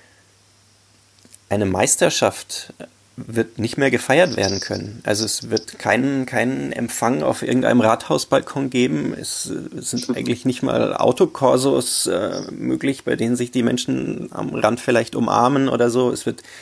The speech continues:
keiner das entscheidende Tor in der neunzigsten Minute bejubeln. Also ich frag mich, ähm, ob das, was da dann zu Ende gespielt wird, wirklich noch so viel mit Fußball zu tun hat oder ob das nicht wirklich nur einfach eine reine Pflichtveranstaltung sein wird,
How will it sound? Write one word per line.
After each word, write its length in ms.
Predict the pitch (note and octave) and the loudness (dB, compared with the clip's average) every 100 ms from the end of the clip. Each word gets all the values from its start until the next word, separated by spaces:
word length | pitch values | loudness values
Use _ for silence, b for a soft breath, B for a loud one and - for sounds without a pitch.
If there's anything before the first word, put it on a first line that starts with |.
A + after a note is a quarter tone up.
| B B | B B
keiner 380 | - A2 C#3 D3+ | -2 2 6 6
das 220 | C3+ B2+ | 6 4
entscheidende 560 | - B2 A2 B2 C3+ B2 | 4 2 2 4 4 2
Tor 320 | - A#2 C3 | 2 2 4
in 180 | C3+ A#2+ | 4 2
der 220 | B2+ B2 | 0 0
neunzigsten 520 | B2 A#2 - B2+ - | 0 -2 -2 -4 -2
Minute 440 | A#2+ A2+ B2+ - B2 | 0 0 0 -2 0
bejubeln. 580 | A2+ G#2+ C3+ C#3+ C#3 C3+ B B B B B _ _ _ A2 | 2 2 2 2 0 -4 B B B B B _ _ _ 0
Also 140 | A#2 - - | 0 0 -4
ich 120 | - | -2
frag 200 | A2 A#2 | 0 0
mich, 400 | D3+ C3+ - - - | 0 -2 -6 -10 -2
ähm, 400 | A#2 A#2 - - - - - - | 0 0 -4 -10 -18 -20 -12 -8
ob 160 | B2 _ | -8 _
das, 460 | - D#3+ - - D3 | 2 4 4 2 -2
was 240 | B2+ A#2 | -4 -2
da 280 | - A2 C#3+ | 0 2 4
dann 260 | C#3+ C3+ B2+ | 4 4 2
zu 140 | - | 2
Ende 200 | C#3 E3 | 4 4
gespielt 380 | D#3+ - B2 A2 | 2 0 -2 0
wird, 240 | G#2+ A2+ | -2 0
wirklich 320 | A#2 C3 C#3 C3 | 0 2 0 0
noch 160 | B2 | 0
so 160 | - B2 | 2 0
viel 260 | - C#3 | 2 4
mit 160 | B2 B2 | 6 4
Fußball 380 | - - - B2 | 2 -2 0 -2
zu 160 | - | -2
tun 280 | A2+ - D3 | -2 0 0
hat 140 | A#2+ G2+ | 2 2
oder 240 | G#2 G#2 | 2 0
ob 160 | A#2 - | -2 -6
das 220 | A#2 - | -4 -4
nicht 160 | G#2+ | -4
wirklich 320 | A#2+ A#2 C3+ B2 | -4 -2 -2 2
nur 300 | A#2 A#2+ - | 4 4 4
einfach 360 | A2 - B2 - - B B B B B B B B B | 2 2 0 -2 -20 B B B B B B B B B
eine 280 | - A#2+ A2 | 2 4 6
reine 300 | G#2 C3+ E3 | 4 4 2
Pflichtveranstaltung 1000 | - D3 - - B2 C3 - A#2 - A#2 | 2 -2 0 0 0 0 2 0 2 2
sein 240 | A2 A2+ | 2 2
wird, 240 | A#2+ - | 0 -4